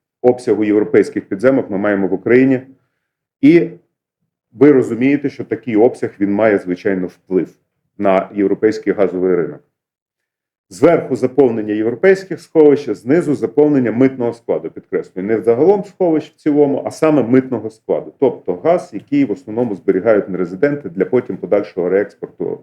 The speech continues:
знову в країни, е, сусідні в Європейський Союз. Дев'ятнадцятий рік в нас був, ще раз повернемося: це був рік анбандлінгу і рік закінчення контракту з Газпромом на транспортування.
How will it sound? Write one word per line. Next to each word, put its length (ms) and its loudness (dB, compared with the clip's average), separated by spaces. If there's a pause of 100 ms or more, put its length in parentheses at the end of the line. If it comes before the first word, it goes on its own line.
(120)
знову 220 -2
в 200 -12
країни, 460 -4 (460)
е, 520 0
сусідні 460 -6
в 60 -4
Європейський 540 -2
Союз. 380 -16 (760)
Дев'ятнадцятий 720 0
рік 220 -2
в 20 -4
нас 180 -2
був, 420 2
ще 280 2
раз 160 -2
повернемося: 600 -2
це 140 -2
був 280 0 (140)
рік 300 -2
анбандлінгу 680 -2
і 100 2
рік 260 -2 (540)
закінчення 760 -2 (220)
контракту 500 -4 (260)
з 60 -20
Газпромом 500 0
на 60 -4
транспортування. 720 -8